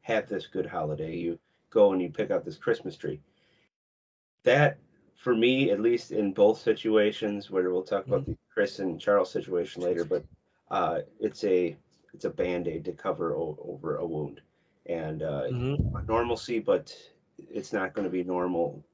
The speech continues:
Speaker 1: ever again. Um, but you're trying to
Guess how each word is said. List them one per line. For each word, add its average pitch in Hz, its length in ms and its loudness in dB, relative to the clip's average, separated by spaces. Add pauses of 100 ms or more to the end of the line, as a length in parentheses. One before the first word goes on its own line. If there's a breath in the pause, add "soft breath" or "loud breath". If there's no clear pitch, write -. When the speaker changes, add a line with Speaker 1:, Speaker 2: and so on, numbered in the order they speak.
(140)
Speaker 1:
ever 73 240 -6
again. 101 460 0 (320)
Um, 78 420 -4
but 87 180 2
you're 87 120 -6
trying 90 400 -4
to 87 360 -4